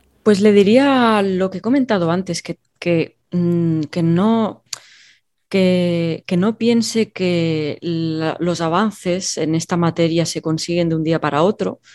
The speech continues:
y, y que, pues eso, que lo que <clears throat> haga hoy tendrá su perque-, su repercusión dentro de diez años, seguramente, como mínimo, porque los cambios son muy lentos en el sistema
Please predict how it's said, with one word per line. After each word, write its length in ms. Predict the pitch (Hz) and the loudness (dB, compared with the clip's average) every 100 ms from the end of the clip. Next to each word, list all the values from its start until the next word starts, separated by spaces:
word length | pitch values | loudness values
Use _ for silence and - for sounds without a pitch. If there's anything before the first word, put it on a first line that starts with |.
| - - - - _ _ _ _ _ - | -20 -20 -20 -20 _ _ _ _ _ -6
y, 920 | 196 185 175 170 165 156 151 143 - | -2 0 0 0 -2 -2 -4 -6 -6
y 120 | - 175 | -8 -6
que, 640 | 165 156 151 147 139 135 - _ _ _ _ - | -2 -2 0 -2 -2 -6 -12 _ _ _ _ -8
pues 180 | 156 | -4
eso, 280 | 190 214 269 | -4 -2 -4
que 100 | 185 | -2
lo 140 | 165 160 | -2 -2
que 440 | 165 160 - _ | 0 2 0 _
<clears throat> 720 | 226 233 190 160 - _ - 104 | 6 8 8 4 -2 _ -12 -6
haga 340 | 175 175 208 | -2 2 4
hoy 340 | 208 269 330 - | 4 2 0 -6
tendrá 240 | 165 156 | -4 -4
su 140 | 170 208 | -4 -6
perque-, 220 | 214 196 | -4 -6
su 160 | - - | -8 -12
repercusión 760 | - 160 185 185 175 - 233 226 | -8 -2 0 0 -2 2 4 4
dentro 240 | 202 240 | 4 4
de 60 | 202 | 4
diez 220 | 160 147 | 4 2
años, 300 | 190 185 143 | 2 2 0
seguramente, 680 | 165 151 147 180 220 147 - | -6 -6 -2 -2 -2 -4 -8
como 200 | - 165 | -2 0
mínimo, 460 | 165 208 175 147 160 _ - - - - _ | 2 2 2 -2 -8 _ -20 -20 -20 -20 _
porque 220 | 170 165 | -6 -4
los 120 | 165 | -4
cambios 260 | 180 208 226 | -4 -4 0
son 140 | 226 | 2
muy 140 | 214 208 | 4 6
lentos 540 | 233 226 196 202 - | 4 4 0 -6 -8
en 140 | - | -4
el 80 | 160 | -4
sistema 580 | - 151 - 185 175 - | -4 -10 -6 -4 -4 -6